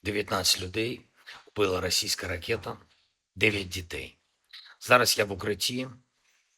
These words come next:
саме в цій школі, в якій три дитини навчались, на жаль,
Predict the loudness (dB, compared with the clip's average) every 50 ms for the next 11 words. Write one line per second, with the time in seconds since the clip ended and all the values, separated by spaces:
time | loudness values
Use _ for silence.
0 | _ _ _ -10 -6 -2 -2 -2 0 -2 -2 -4 -4 -6 -6 -4 -2 -2 0 0
1 | 0 0 0 -4 -4 -4 -6 -8 -8 -8 -8 -8 -8 -10 -12 -12 -14 -16 -20 -20
2 | -20 -20 -20 -20 _ _ _ -2 -2 -2 -2 -2 -4 -6 -6 -6 -8 -8 -8 -10
3 | -10 -14 -16 -18 _ _ _ _ _ _ _ _ -20 -20 -20 -20 _ _ -10 -8
4 | -2 0 0 2 2 0 -2 -2 -4 -4 -4 -6 -6 -6 -6 -6 -6 -6